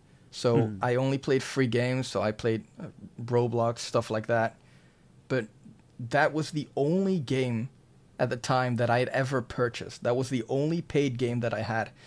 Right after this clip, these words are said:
Speaker 1: Even looking back at a few recordings I made back in the day, that was the very first game on my desktop. Just left bo-, left top, right there, just, it's,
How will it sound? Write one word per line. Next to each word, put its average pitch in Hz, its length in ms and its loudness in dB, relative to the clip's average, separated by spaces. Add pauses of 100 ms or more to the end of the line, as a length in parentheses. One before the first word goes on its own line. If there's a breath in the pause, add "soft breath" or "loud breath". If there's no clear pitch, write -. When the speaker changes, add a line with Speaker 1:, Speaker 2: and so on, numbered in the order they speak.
(560 soft breath)
Speaker 1:
Even 143 400 -2 (280)
looking 160 340 0
back 156 260 4
at 131 80 0
a 127 60 -6
few 143 260 -2
recordings 135 640 0
I 123 120 -2
made 113 320 0
back 117 160 -4
in 120 80 0
the 113 80 -2
day, 110 320 -2 (360 soft breath)
that 131 160 0
was 143 180 0
the 135 80 2
very 139 460 2
first 185 440 4
game 120 400 4 (340 soft breath)
on 135 160 6
my 123 140 4
desktop. 113 580 -4
Just 127 220 -2
left 135 440 2
bo-, 127 280 4
left - 300 -4
top, 135 280 2 (240 soft breath)
right 131 340 4
there, 123 280 4
just, 113 300 -6 (1600 soft breath)
it's, - 460 -10